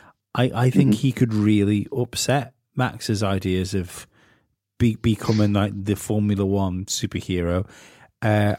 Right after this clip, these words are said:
Speaker 1: I,
Speaker 2: Yeah.
Speaker 1: I also wouldn't underestimate Albon.
Speaker 2: No, he t-, he took to that car brilliantly last year.
Speaker 1: Oh, oh, all the pressure as well. You know, he's al-, someone's
Speaker 2: Yeah.
Speaker 1: already been sacked. He's been thrown into a car that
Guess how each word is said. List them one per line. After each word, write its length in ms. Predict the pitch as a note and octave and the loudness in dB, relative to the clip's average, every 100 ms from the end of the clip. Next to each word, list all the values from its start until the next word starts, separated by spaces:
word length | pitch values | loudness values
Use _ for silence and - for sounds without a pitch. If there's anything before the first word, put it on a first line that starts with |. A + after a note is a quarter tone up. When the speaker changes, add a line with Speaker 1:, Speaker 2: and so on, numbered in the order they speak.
| - | 4
Speaker 1:
I, 100 | A2 | 4
Speaker 2:
Yeah. 120 | A#2+ A2+ | 2 0
Speaker 1:
I 180 | B2 B2+ | 2 6
also 400 | C#3+ G3+ - C#3 | 6 4 4 2
wouldn't 340 | C3+ C#3+ C#3 | 4 2 2
underestimate 720 | C#3 A#2+ A#2 A2 - G#2+ G#2 | 0 2 2 0 -2 -2 -2
Albon. 440 | G2+ C3 D#3 E3 C#3+ _ _ _ _ _ _ _ _ _ _ - - - - - | 0 0 2 0 -2 _ _ _ _ _ _ _ _ _ _ -10 -4 -4 -4 0
Speaker 2:
No, 220 | C#3+ E3 | 0 4
he 140 | A2 | 2
t-, 280 | - - - | 2 -6 -4
he 120 | A#2+ D3 | -2 -2
took 220 | C#3+ - | -4 -4
to 80 | G#2+ | -4
that 160 | G#2+ | -4
car 200 | - A#2 | -6 -6
brilliantly 420 | F2 A#2+ G#2+ D#2+ D#2+ | -2 -2 -2 -6 -8
last 260 | D#2 - | -8 -6
year. 120 | F#2+ G#2+ _ _ _ | -8 -8 _ _ _
Speaker 1:
Oh, 160 | - - | -2 2
oh, 160 | E3 - | 2 6
all 260 | D#3 E3+ | 6 6
the 60 | E3+ | 4
pressure 500 | - E3 - - A#2+ | 4 2 2 4 4
as 160 | G#2 | 4
well. 280 | C3 A2+ F#2 F#2 | 4 2 0 0
You 100 | A#2 | 2
know, 60 | |
he's 180 | A#2 A2+ | 4 4
al-, 300 | B2 C3 C3+ B2 | 6 4 2 2
someone's 440 | - D3 - A2+ | 4 6 6 6
Speaker 2:
Yeah. 60 | C#3 | 6
Speaker 1:
already 300 | B2+ B2 A#2 | 6 6 4
been 200 | A#2+ A2+ | 2 2
sacked. 300 | G#2 E2+ A2 | 0 -2 -4
He's 100 | G2 | -2
been 140 | G2 | -2
thrown 340 | - B2 C3+ | 0 4 4
into 200 | C3 B2 | 4 2
a 40 | A2+ | -2
car 320 | - G#2+ G2 | 2 2 4
that 240 | F2+ E2 | 0 -2